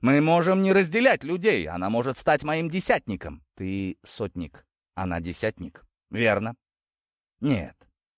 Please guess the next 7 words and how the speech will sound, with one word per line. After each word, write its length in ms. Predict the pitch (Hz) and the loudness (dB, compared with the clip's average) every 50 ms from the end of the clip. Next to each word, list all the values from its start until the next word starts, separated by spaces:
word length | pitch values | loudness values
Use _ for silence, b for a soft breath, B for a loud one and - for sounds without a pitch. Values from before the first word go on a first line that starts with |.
| _ _ _ _ | _ _ _ _
ты 120 | - 180 147 | -4 -4 -2
тоже 340 | - 135 101 82 73 78 78 | 0 0 -2 -2 -2 -6 -10
десятник», 720 | 80 95 87 - - 80 - _ - 90 _ _ - _ _ _ _ | -10 -10 -10 -10 -12 -12 -14 _ -20 -20 _ _ -20 _ _ _ _
виновато 520 | - 98 98 90 85 80 92 113 - 101 90 | -8 -6 -4 -2 -2 0 -2 -2 -2 -4 -8
сообщил 460 | - - 82 78 - - 95 90 85 | -6 -6 -6 -6 -8 -10 -10 -8 -6
я 160 | 82 80 80 | -6 -6 -6
ему. 320 | 76 76 76 73 67 - | -4 -6 -8 -10 -10 -14